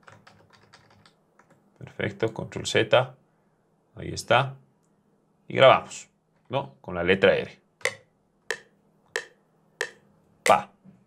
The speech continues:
Y comienza. Y comienza.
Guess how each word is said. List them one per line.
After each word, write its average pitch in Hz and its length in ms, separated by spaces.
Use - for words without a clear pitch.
Y - 40
comienza. 87 480
Y - 60
comienza. 107 680